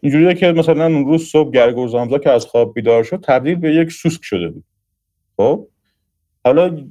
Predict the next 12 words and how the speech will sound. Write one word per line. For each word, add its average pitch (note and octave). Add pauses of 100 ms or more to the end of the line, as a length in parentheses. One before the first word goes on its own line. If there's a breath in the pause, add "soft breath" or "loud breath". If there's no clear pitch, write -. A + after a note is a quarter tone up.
(120)
ذات D#3
اصلاً E3
همین E3
که E3
مثلاً D3
یارو B2+
بیدار A#2
شد، A2+
دید A2
سوسک -
شده، C#3
خودش D3